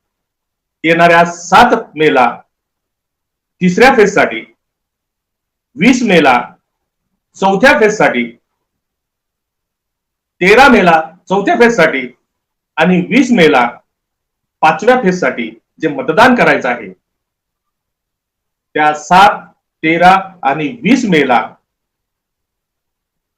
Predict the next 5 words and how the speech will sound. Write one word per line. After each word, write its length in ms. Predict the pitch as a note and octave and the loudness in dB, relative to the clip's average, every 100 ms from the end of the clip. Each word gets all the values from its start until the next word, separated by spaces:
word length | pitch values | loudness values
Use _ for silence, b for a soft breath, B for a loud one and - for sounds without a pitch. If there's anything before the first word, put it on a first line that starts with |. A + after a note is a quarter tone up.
| _ _ _ _ _ _ _ _ _ _ | _ _ _ _ _ _ _ _ _ _
अतिशय 640 | F3+ F3+ B3+ A#3+ A#3+ B3 F#3 | -6 -4 -2 0 4 4 4
जागरूकपणे 760 | F3 F3 G3+ C4 - A#3+ E3+ A#2+ - _ _ _ _ _ _ _ _ _ _ _ _ _ _ _ _ _ _ _ _ | 2 2 2 2 2 0 0 -2 -8 _ _ _ _ _ _ _ _ _ _ _ _ _ _ _ _ _ _ _ _
इथल्या 380 | F3+ F3+ G3 G3 | -8 -4 -2 -2
सर्वसामान्य 1400 | - - - - - - - G#3+ A#3 - D#3 D3+ D#3 D3+ | -2 -14 -20 -20 -20 -10 -4 0 0 0 -4 -4 -6 -6
मतदारांनी 640 | B2+ D3+ D3 C#3+ B2 | -6 -2 0 0 -2